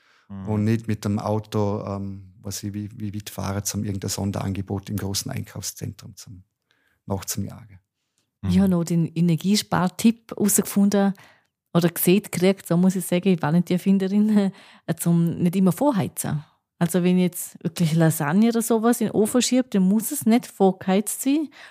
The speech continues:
Speaker 3: Wo es nicht funktioniert, ist bei Brot. Aber sonst geht es
Speaker 2: Mhm.
Speaker 3: wunderbar und da sperrst du wirklich, äh, einiges an, an, an
Speaker 1: Mhm.
Speaker 3: Strom ein.
Speaker 2: Ja. Ja, das sind oft so Gewohnheiten. Also es sind dann auch, ähm, zum Beispiel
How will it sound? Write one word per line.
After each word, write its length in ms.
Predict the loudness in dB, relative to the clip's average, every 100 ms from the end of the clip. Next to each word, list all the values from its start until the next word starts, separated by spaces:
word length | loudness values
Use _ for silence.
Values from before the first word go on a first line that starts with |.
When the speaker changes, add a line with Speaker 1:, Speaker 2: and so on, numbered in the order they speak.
| _
Speaker 3:
Wo 80 | -4
es 60 | -2
nicht 140 | -2
funktioniert, 640 | 0 0 0 0 0 2 0
ist 180 | -2
bei 140 | 0 0
Brot. 580 | 0 0 0 0 -6 -14 _ _ _ _ _
Aber 160 | -2 0
sonst 300 | 2 2 2
geht 200 | 0 -2
es 120 | 0
Speaker 2:
Mhm. 40 | 2
Speaker 3:
wunderbar 400 | 2 2 0 0
und 100 | 0
da 60 |
sperrst 320 | -2 -2 -2 -2
du 60 |
wirklich, 520 | -6 -4 -6 -8 -12 -10
äh, 60 | -8
einiges 640 | -6 -2 0 2 0 -4
an, 260 | -2 -2 -6 _ _ _ _ _
an, 120 | 0 2
an 60 |
Speaker 1:
Mhm. 40 | 4
Speaker 3:
Strom 300 | 2 2 2
ein. 240 | 2 0 -2
Speaker 2:
Ja. 260 | -4 -4 -10 _ _ _ _ _ _ -2
Ja, 120 | 2
das 140 | 4 2
sind 120 | 2
oft 220 | 2 0
so 80 | -2
Gewohnheiten. 840 | 0 0 0 0 -4 -8 -10 -12 _
Also 180 | -12 -8
es 140 | -6 -6
sind 240 | -8 -6
dann 100 | -6
auch, 320 | -2 -2 -4
ähm, 280 | -6 -10 -12 -20 _ _ _ _ _ _
zum 140 | -4
Beispiel 800 | 0 2 0 -4 -4 -4 -6 -12